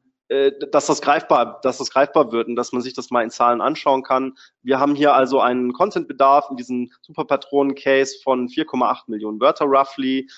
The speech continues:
ähm, sind dreihundert Wörter pro Kategorietext, dann machen wir noch den Mobile-Content, dann machen wir noch Amazon-Content, kommen also bei vier Komma acht Millionen raus. So, jetzt schauen wir uns mal an, äh, wie, wie könnte ich das denn produzieren,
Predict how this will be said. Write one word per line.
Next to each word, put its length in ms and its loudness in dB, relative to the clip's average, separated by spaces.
ähm, 720 0
sind 300 -10
dreihundert 720 0
Wörter 300 0
pro 140 -16
Kategorietext, 800 -4
dann 80 -8
machen 260 -4
wir 60 -4
noch 160 -8
den 160 -8
Mobile-Content, 720 0
dann 80 -2
machen 220 -6
wir 20 -8
noch 180 -8
Amazon-Content, 1000 -2
kommen 200 2
also 180 4
bei 120 6
vier 180 -2
Komma 240 0
acht 160 -8
Millionen 260 -8
raus. 400 2
So, 360 2
jetzt 80 -12
schauen 140 4
wir 60 6
uns 120 -2
mal 80 0
an, 300 0
äh, 220 -2
wie, 200 -2
wie 100 0
könnte 220 -2
ich 60 -10
das 180 -4
denn 120 -4
produzieren, 680 -2